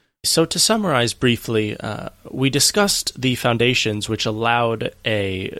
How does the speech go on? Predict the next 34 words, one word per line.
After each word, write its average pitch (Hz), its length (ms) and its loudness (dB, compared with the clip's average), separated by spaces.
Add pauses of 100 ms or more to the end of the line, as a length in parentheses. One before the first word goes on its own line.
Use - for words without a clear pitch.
(360)
perhaps 113 540 -2
neutral 113 420 -2
army 104 520 0
to - 100 -6
begin 151 320 0
with 117 260 0
to 120 200 0
transition 107 880 -2
to 104 160 -2
a 95 40 0
more 92 300 -2
ideological 95 880 -2
Nazi 104 420 -2
army. 87 380 -6 (380)
Uh, 98 340 -4
and 110 160 -2
we 110 140 -2
also 123 320 0
covered 120 480 -4 (420)
how 104 520 2 (300)
that 104 460 -2
Nazi 104 360 -4
army 101 340 -2
was, 101 360 0 (300)
in 135 100 -2
large 220 300 -2
part, 123 320 2 (220)
let 113 160 4
off 110 180 2
the - 80 -6
hook - 280 0
for 104 580 4 (160)
perhaps 117 480 0
political 117 720 0